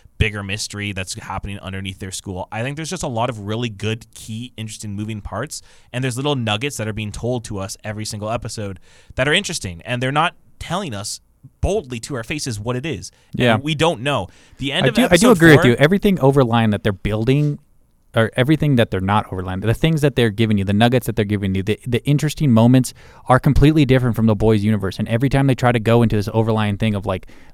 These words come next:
Speaker 2: the boys' universe, it doesn't work for me. And it's just, it's overdone, it's overplayed.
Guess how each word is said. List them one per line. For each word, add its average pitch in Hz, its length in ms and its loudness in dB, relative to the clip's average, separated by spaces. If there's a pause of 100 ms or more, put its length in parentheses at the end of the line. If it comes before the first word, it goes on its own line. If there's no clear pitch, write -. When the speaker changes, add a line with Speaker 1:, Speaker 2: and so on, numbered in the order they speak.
Speaker 2:
the 110 100 0
boys' 113 380 4
universe, 107 400 0
it 104 120 -6
doesn't 113 320 0
work 117 200 0
for - 100 -8
me. 92 240 -6
And 98 80 -4
it's - 140 -8
just, 117 200 -6 (300)
it's 117 160 -4 (100)
overdone, 123 440 0
it's 117 180 -8
overplayed. 117 560 0